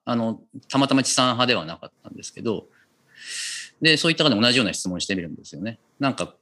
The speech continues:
この仏様を拝みたいんだけど、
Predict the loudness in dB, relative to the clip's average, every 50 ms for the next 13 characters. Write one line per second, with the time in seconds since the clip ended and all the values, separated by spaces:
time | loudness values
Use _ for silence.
0 | -20 -12 -4 -2 2 2 4 2 2 0 0 -2 -2 0 0 0 0 0 0 0
1 | -2 -2 -2 -2 -2 -2 -4 -6 -8 _ -2 -2 -2 0 -2 -6 -8 -10 _ _
2 | _ -12 -10 -10 -8 -8 -8 -6 0 2 2 2 2 -2 -6